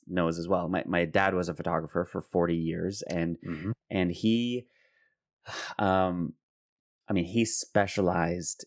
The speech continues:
Speaker 1: in, uh, dance photography specifically. He also loved to photograph horses.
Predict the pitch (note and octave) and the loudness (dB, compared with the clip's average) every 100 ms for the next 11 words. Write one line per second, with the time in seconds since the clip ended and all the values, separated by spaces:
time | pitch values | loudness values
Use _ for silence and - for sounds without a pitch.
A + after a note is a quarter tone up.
0 | _ F#2+ E2+ E2 D#2+ D#2+ D#2+ - _ _ | _ 2 4 4 2 0 -2 -6 _ _
1 | _ _ _ _ _ _ _ _ F#2+ E2+ | _ _ _ _ _ _ _ _ -2 -2
2 | F2+ F#2+ F#2+ A2 - - C#2+ E2 D#2+ F2+ | 2 4 4 2 -2 -2 -2 -2 -2 -4
3 | C3 _ _ _ - - E2+ - - - | -6 _ _ _ -16 -4 0 0 0 2
4 | E2+ G2+ G#2+ C#3+ C#3 A#2 - G2+ F#2 E2 | 4 6 4 4 2 2 0 0 2 2
5 | - - - G#2 G#2+ - - F2+ - | -2 -16 -2 2 2 2 -2 -2 -6